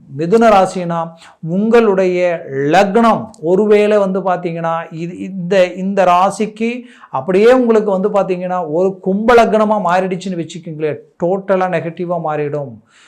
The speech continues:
ரொம்ப வேதனைகள், வீண் பழிகள் சுமக்கக்கூடிய நிலைமை, மத்தவங்களுக்கு எதிரில் அசிங்கப்படக்கூடிய ஒரு நிலைமை, குடும்பம் எப்படி இருந்த குடும்பம் இன்னைக்கு குடும்பம் இப்பேற்பட்ட ஒரு குடும்பம் இன்னைக்கு இப்பேற்பட்ட நிலைமையா நினைக்கக்கூடிய நிலைமை, அதெல்லாமே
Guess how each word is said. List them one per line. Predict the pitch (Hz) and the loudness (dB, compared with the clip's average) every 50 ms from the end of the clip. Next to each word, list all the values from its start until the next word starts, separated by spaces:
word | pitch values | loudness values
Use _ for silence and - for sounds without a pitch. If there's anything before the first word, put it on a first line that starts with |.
| _ _ - | _ _ -14
ரொம்ப | 127 123 151 170 180 185 202 196 | -12 -10 -8 -4 -2 0 2 2
வேதனைகள், | 185 185 185 180 175 180 180 151 175 175 170 156 | 2 2 2 0 0 -4 -6 -4 -4 -4 -4 -4
வீண் | 131 131 160 185 202 214 214 202 | -6 -6 -4 -2 -2 -2 -2 -2
பழிகள் | 202 190 180 190 196 185 196 190 185 175 156 - - | -2 -2 0 0 0 0 0 -2 -2 -4 -6 -10 -8
சுமக்கக்கூடிய | 185 175 185 180 - - - - 180 175 170 170 | -6 -6 -6 -6 -8 -12 -10 -8 -6 -4 -4 -4
நிலைமை, | 160 156 160 170 165 175 175 170 160 143 135 - _ - - - - - 147 147 | -6 -6 -6 -6 -6 -6 -6 -8 -8 -10 -12 -16 _ -20 -20 -20 -18 -12 -8 -4
மத்தவங்களுக்கு | 151 165 165 - - - 220 220 214 208 208 196 170 | -4 -4 -4 -4 -2 0 0 2 2 0 -2 -2 0
எதிரில் | 208 190 202 208 208 214 | 0 0 0 2 2 2
அசிங்கப்படக்கூடிய | 208 156 156 165 165 - - 233 226 233 226 226 214 208 202 202 208 190 196 190 | 0 0 0 -4 -4 -2 -2 -2 0 0 0 0 0 0 0 0 0 -2 0 0
ஒரு | 185 180 180 175 | -2 -2 -4 -4
நிலைமை, | 170 170 170 180 185 180 180 175 160 139 127 - _ - _ _ | -4 -2 -2 -4 -4 -4 -6 -6 -8 -8 -10 -14 _ -20 _ _
குடும்பம் | - 175 180 220 220 214 226 226 220 190 | -2 0 2 2 4 4 4 2 2 0
எப்படி | 165 165 175 175 175 - _ _ 254 277 269 277 269 | 0 -2 -2 -4 -4 -10 _ _ -4 -2 0 2 2
இருந்த | 254 233 240 226 226 | 2 2 2 2 2
குடும்பம் | 214 220 208 214 220 220 233 226 208 185 160 147 | 2 2 2 2 2 2 2 0 -2 -2 -6 -8
இன்னைக்கு | 147 160 175 185 170 190 165 - - _ | -8 -6 -6 -6 -6 -8 -10 -10 -10 _
குடும்பம் | - 185 196 233 247 233 | -2 0 0 2 2 0
இப்பேற்பட்ட | 226 226 - 254 254 254 - 233 214 214 | -2 0 2 2 2 4 2 2 2 2
ஒரு | 202 190 170 | 0 0 0
குடும்பம் | - 208 214 254 262 254 | 0 0 0 2 2 0
இன்னைக்கு | 226 202 202 175 170 202 180 170 175 | 0 -2 -4 -4 -6 -6 -8 -8 -10
இப்பேற்பட்ட | - - 285 269 269 226 240 208 220 196 185 | -6 2 4 4 6 4 4 2 0 0 2
நிலைமையா | 185 220 226 247 247 247 240 226 208 | 2 4 4 4 2 0 0 0 0
நினைக்கக்கூடிய | 202 208 202 214 - - 202 190 185 180 | -2 -2 -4 -6 -8 -6 -4 -4 -2 -4
நிலைமை, | 175 170 165 170 170 175 175 156 135 127 143 _ _ _ _ - - _ _ 139 | -4 -4 -6 -8 -8 -8 -10 -10 -10 -12 -14 _ _ _ _ -20 -20 _ _ -18
அதெல்லாமே | 123 127 131 156 185 214 233 240 247 240 247 233 170 143 | -14 -10 -6 -2 0 2 4 4 4 4 4 2 0 0